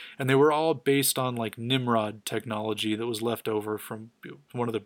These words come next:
previous crossovers. So this is about the time that the rest of X-Factor shows up. They're super angry with Val Cooper for um, keeping this information from them.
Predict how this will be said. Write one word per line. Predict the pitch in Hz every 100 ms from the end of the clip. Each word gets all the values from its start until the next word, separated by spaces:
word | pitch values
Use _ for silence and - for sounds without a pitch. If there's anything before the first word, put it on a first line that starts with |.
| _
previous | - 113 127 -
crossovers. | - 127 - - - - -
So | - 123 120 135
this | 165 165
is | 160
about | 147
the | 139
time | 131 131 120
that | 117
the | 127
rest | 117 151 -
of | 135
X-Factor | 135 135 - 135 131 131
shows | - 131 120
up. | 127 123 - - _ -
They're | 131 151
super | - 139 135 131
angry | 123 127 120 123 120 117 _ _ _
with | - 113
Val | 110 107
Cooper | - 135 123 139 123 120 - _ _ _
for | - - 120 113 110 107 107 - _ -
um, | 113 113
keeping | - 143 131
this | 123 -
information | 120 - 110 170 175 165
from | 151 165 156 151
them. | 156 151 147